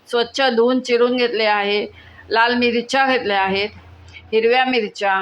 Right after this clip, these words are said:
हे आलं घेतलं आहे, साधारण एक दोन इंच आल्याचा तुकडा घ्यायचा आहे. तुमची डाळ किती आहे त्या अंदाजाने आलं घ्यायचं.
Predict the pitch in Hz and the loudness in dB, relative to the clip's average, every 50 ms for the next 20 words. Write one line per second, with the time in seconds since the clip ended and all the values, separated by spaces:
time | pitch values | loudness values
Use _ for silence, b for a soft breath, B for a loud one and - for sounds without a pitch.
0 | 214 214 _ _ _ _ _ _ _ _ _ _ _ _ b b b b - - | -4 -8 _ _ _ _ _ _ _ _ _ _ _ _ b b b b -6 -2
1 | 226 233 220 214 220 233 262 262 262 269 254 - - 220 220 208 196 196 202 214 | 0 2 2 2 4 2 2 2 2 0 0 -2 -2 -2 0 0 0 -2 -2 -4
2 | 214 - 226 214 214 220 233 226 226 226 233 233 233 226 214 220 240 247 247 254 | -4 -2 -2 -2 0 0 0 2 2 2 0 0 0 -2 -2 -2 -2 0 0 0
3 | 247 240 240 226 240 233 226 208 208 208 208 208 226 226 220 226 233 233 - 254 | -2 -2 -2 0 0 0 0 2 0 0 -2 0 -2 -2 -2 -2 -4 -4 -2 0
4 | 254 254 247 233 208 185 - - 185 185 185 185 190 202 226 220 240 233 226 233 | 0 2 2 0 0 -2 -2 0 0 2 2 2 0 0 -2 0 -2 -4 -4 -4
5 | - 277 277 254 262 254 269 294 294 294 285 240 254 233 208 190 185 190 185 185 | -4 -4 -2 0 0 2 2 0 0 -2 -4 -2 0 0 2 2 0 -2 -2 0
6 | 233 240 240 240 240 240 247 254 240 262 262 254 269 262 247 247 247 262 254 220 | 0 0 0 0 0 0 0 2 2 0 0 0 0 0 0 0 2 0 0 0
7 | 214 175 160 156 - - 139 | 0 -2 -4 -6 -10 -12 -16